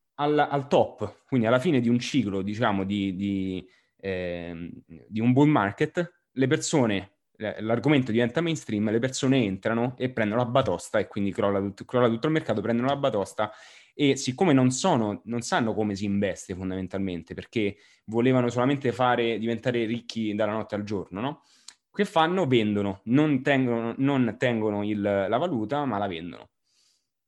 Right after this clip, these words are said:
E, e lì è giusto poi che rosichi, ci sta che dici: "Ah, vabbè, è una truffa", di qua e di là, però non farlo pubblicamente, perché se non sai neanche che cos'è Bitcoin, perché devi poi disinformare le persone?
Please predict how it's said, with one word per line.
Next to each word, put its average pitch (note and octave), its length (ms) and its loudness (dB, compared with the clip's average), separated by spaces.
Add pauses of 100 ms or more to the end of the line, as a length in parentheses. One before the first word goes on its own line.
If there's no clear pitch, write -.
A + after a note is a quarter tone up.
(480)
E, F#3+ 200 -6
e F#3 160 0
lì F3+ 180 2
è B2 120 2
giusto C#3+ 340 0
poi A#2 180 4
che A2+ 60 2
rosichi, F#2+ 500 -2
ci - 160 -8
sta D3 300 0
che A2+ 140 -6
dici: A2+ 260 -4
"Ah, A#2+ 120 2
vabbè, A2 280 0
è A2+ 60 0
una A2+ 120 -2
truffa", C#3 460 0
di A2 80 0
qua A#2+ 100 -6
e A2 60 -4
di B2+ 80 -4
là, G2+ 180 -2
però F3+ 240 2
non D3 200 0
farlo A2+ 340 -2
pubblicamente, G#2 640 -2
perché G#2 400 -6
se - 180 -4
non B2+ 140 0
sai C3+ 160 -2
neanche C3 340 -2
che A2+ 160 -10
cos'è B2+ 380 0
Bitcoin, A#2+ 480 -6
perché G#2+ 320 -4
devi G#2 220 -2
poi G#2 280 0
disinformare G2+ 840 -6
le F#2 60 -6
persone? - 460 -14